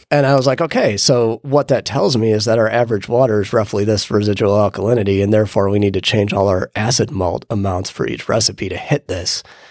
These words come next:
And it, and then I showed the graph of, like, what the brew house efficiencies were after that. That was fun.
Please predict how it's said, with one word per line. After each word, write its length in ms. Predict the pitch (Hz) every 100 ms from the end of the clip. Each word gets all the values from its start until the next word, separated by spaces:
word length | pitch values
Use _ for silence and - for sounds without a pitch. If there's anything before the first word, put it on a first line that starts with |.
| _ _
And 140 | 117 110
it, 180 | 101 -
and 200 | 117 113
then 80 | 110
I 80 |
showed 240 | 101 123 104
the 80 | 98
graph 340 | 101 104 92
of, 160 | 101 107
like, 220 | 98 -
what 80 | 87
the 80 |
brew 160 | 87 104
house 240 | 95 92
efficiencies 480 | - 104 - 110 175
were 180 | 104 -
after 300 | 98 101 101
that. 320 | 101 92 92 - _
That 180 | 123 123
was 120 | 107
fun. 680 | - - - - 95 87 85